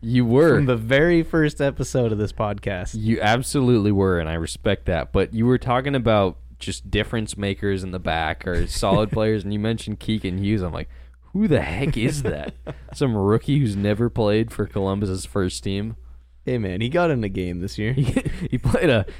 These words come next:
Speaker 1: he played a heaping one minute <laughs> of action this year. So I think I was a little bit justified.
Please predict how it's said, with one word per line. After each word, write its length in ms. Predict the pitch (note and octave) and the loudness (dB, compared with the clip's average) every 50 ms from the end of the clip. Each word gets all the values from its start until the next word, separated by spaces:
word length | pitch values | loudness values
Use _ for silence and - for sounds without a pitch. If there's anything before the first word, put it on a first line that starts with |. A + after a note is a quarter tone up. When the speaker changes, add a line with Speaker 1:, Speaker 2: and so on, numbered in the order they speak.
| - - - - | -16 -14 -8 -6
Speaker 1:
he 80 | D3 | -2
played 220 | C3 C3+ C#3 C3+ A#2+ | 2 4 6 6 6
a 100 | A2 G2+ | 6 4
heaping 520 | G2 - C3+ - C3+ A#2+ A2 G2 F#2+ G2+ G2+ | 4 2 2 4 4 2 4 2 0 0 2
one 280 | G#2+ A2 A#2 A#2 A#2 | 2 2 4 2 2
minute 300 | A2+ A2+ A2 G2 - - - | 2 2 2 0 -2 0 0
<laughs> 120 | D3 - - | 0 2 2
of 220 | E3+ C#3 G#2+ - | 2 0 0 0
action 420 | D3 - C#3+ - - - - A2+ B2 | 0 -2 0 -2 0 0 0 0 0
this 260 | B2 - - - - B3 - | -2 -4 -6 -12 -12 -8 -8
year. 100 | E3+ - - - - - - - | -6 -8 -8 -10 -12 -16 -6 -2
So 180 | - - G#3 F3+ F3+ | 2 2 4 6 6
I 120 | D#3+ D#3+ | 4 4
think 200 | D#3+ - G3 G3 | 4 4 4 6
I 80 | F#3 E3 | 6 6
was 160 | D#3 D3 D3 | 6 4 4
a 60 | D3+ | 4
little 200 | C#3 C#3 C#3 C#3 | 4 4 2 2
bit 140 | B2+ B2+ A2+ | 2 0 -2
justified. 720 | F2+ G#2 A2 G#2+ - - - G2+ - - E2 E2+ F2 E2+ | 0 0 0 0 0 -2 -6 -4 -2 -2 0 0 0 -2